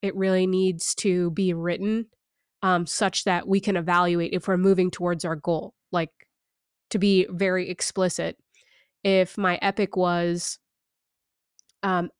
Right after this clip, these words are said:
h-, uh, s-, ma-, speed up the photo upload process when you're creating a listing, and the story specifically is, like,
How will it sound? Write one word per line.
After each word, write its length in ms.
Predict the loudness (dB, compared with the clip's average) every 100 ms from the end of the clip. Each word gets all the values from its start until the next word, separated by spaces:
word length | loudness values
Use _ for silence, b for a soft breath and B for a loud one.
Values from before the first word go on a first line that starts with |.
| -10
h-, 60 | 0
uh, 240 | 2 2 0
s-, 260 | 0 0 0
ma-, 240 | -4 0 0
speed 380 | 0 -2 0 2
up 240 | 0 -2 -2
the 220 | -2 -2
photo 500 | -2 2 4 4 2 0
upload 420 | -2 0 0 0
process 500 | -2 0 0 -2 0
when 140 | 0
you're 140 | 0 0
creating 460 | 0 0 2 0
a 60 | -2
listing, 480 | -2 -2 -2 -4 -6 b b b b b
and 420 | 0 2 2 0 0
the 340 | 0 2 0
story 840 | -4 -4 -6 0 2 2 2 0 -2
specifically 920 | -6 -2 0 0 0 -2 -2 -2 -2
is, 400 | -2 0 0 -2
like, 200 | -4 -4